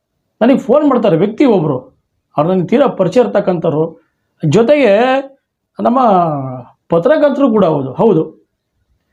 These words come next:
ಫೋನ್ ಮಾಡ್ತಾರೆ, ಈ ಥರ ವ್ಯಕ್ತಿ ಒಬ್ಬರು ಒಂದು ಮಹಿಳೆ ಹತ್ರಕ್ಕೆ ಹೋಗಿ "ನಿಮ್ಮ ಆನ್‌ಲೈನ್ ಟಿ ವಿ ಹೆಸರು ಹೇಳಿ, ಅವ್ರನ್ನ ಎದುರಿಸಿ ಬೆದರಿಸಿ,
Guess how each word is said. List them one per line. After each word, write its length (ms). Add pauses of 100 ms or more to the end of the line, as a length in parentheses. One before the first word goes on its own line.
(260)
ಫೋನ್ 220
ಮಾಡ್ತಾರೆ, 580 (1200)
ಈ 100
ಥರ 120 (880)
ವ್ಯಕ್ತಿ 260
ಒಬ್ಬರು 340 (880)
ಒಂದು 160
ಮಹಿಳೆ 220
ಹತ್ರಕ್ಕೆ 280
ಹೋಗಿ 320 (200)
"ನಿಮ್ಮ 140
ಆನ್‌ಲೈನ್ 300
ಟಿ 60
ವಿ 120
ಹೆಸರು 260
ಹೇಳಿ, 480 (540)
ಅವ್ರನ್ನ 200
ಎದುರಿಸಿ 400
ಬೆದರಿಸಿ, 640